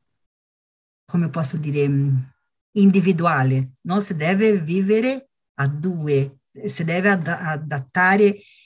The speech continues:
i sogni che, che abbiamo con i sogni de-, dell'al-, dell'altra persona, quindi comincia a essere tutto diverso. Per questo penso che dobbiamo vivere il massimo possibile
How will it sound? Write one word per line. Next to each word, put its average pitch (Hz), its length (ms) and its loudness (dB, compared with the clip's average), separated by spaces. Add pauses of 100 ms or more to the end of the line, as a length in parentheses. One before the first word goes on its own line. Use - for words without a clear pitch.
(140)
i 156 80 -6
sogni 190 500 0
che, 160 520 -4
che 165 80 -8
abbiamo 196 680 2
con 175 140 -8
i 151 80 -6
sogni 180 560 -4
de-, 143 220 -6
dell'al-, 147 580 -4
dell'altra 151 720 -4
persona, 151 600 -4
quindi 208 360 -4 (360)
comincia 196 420 0
a 185 80 4
essere 165 400 -4
tutto 190 300 -8
diverso. 156 640 -6 (340)
Per - 140 -10
questo 233 280 -2
penso 170 260 -6
che 160 120 -8
dobbiamo 170 440 -2
vivere 175 420 -4
il 165 140 -6
massimo 170 640 -2
possibile 165 720 -8